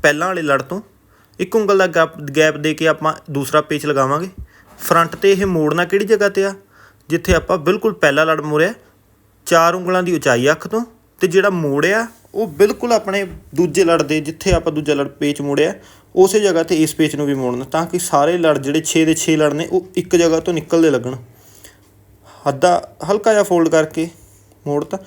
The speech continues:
ਦੁਬਾਰਾ ਫੇਰ ਮੋੜਿਆ, ਸੈੱਟ ਜਿਹਾ ਕਰਿਆ ਪੇਚ ਨੂੰ, ਪੈਚ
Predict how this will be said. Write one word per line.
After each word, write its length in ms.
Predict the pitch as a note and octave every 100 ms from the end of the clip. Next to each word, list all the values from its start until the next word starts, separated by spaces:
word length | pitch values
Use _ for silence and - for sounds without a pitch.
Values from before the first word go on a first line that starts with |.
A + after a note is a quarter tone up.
| - - _ D#3
ਦੁਬਾਰਾ 280 | E3+ E3 D#3
ਫੇਰ 320 | - D3 D#3
ਮੋੜਿਆ, 380 | F#3 F#3+ G3 G3 - _ _ _
ਸੈੱਟ 280 | - D#3+ D#3
ਜਿਹਾ 120 | E3+
ਕਰਿਆ 200 | F#3 F3+
ਪੇਚ 220 | F3 E3+ E3+
ਨੂੰ, 140 | F3+
ਪੈਚ 360 | F3+ D#3 D#3